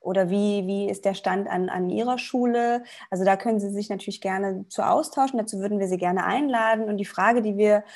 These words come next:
auch gerne nochmal den beiden Referenten stellen wollen, um da auch vielleicht nochmal Tipps zu holen und so weiter, ist, wozu, ähm, möchte ich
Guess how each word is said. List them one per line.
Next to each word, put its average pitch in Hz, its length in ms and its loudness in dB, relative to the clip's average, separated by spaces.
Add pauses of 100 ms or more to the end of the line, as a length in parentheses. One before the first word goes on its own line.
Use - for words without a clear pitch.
(140)
auch 185 100 -8
gerne 208 240 2
nochmal 220 320 0
den 196 100 -2
beiden 185 220 2
Referenten 190 560 -2
stellen 220 480 0
wollen, 202 500 4
um 202 120 -4
da 190 160 -2
auch 196 160 4
vielleicht 185 260 -4
nochmal 185 220 -4
Tipps - 340 -6
zu 220 160 -2
holen 214 380 2
und 208 120 -6
so 202 140 -6
weiter, 190 300 0
ist, - 160 -10 (340)
wozu, 233 680 4 (260)
ähm, 214 300 4
möchte 220 340 2
ich 196 500 -2